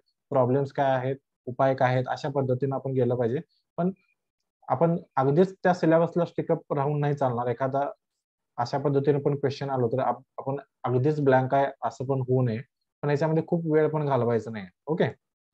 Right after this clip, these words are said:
त्यानंतर वाईल्ड लाईफ conservation मध्ये मग methods काय काय आहेत, तर वाईल्ड लाईफ सँच्युरी स्थापन केलेले आहेत गव्हर्नमेंटने, त्यानंतर national park स्थापन केले आहेत. ह्या दोन्हीमध्ये difference काय आहे? त्यानंतर biosphere आहेत,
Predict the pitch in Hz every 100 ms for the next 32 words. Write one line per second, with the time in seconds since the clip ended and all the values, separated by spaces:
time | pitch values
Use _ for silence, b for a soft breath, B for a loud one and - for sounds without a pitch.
0 | _ _ _ _ - 143 156 147 143 156
1 | 165 165 165 147 156 160 160 156 156 156
2 | 156 156 143 143 147 - 143 143 143 135
3 | 120 123 _ _ _ - 156 143 139 151
4 | 156 160 - 151 135 156 160 160 160 156
5 | 151 147 147 139 143 139 135 131 131 127
6 | 127 - _ _ _ _ _ _ 143 143
7 | 147 139 131 160 156 151 156 - 160 135
8 | 147 135 123 123 147 143 143 147 156 156
9 | 147 143 147 147 - 135 127 110 110 -
10 | _ _ 147 139 147 139 135 160 - -
11 | 165 165 160 135 127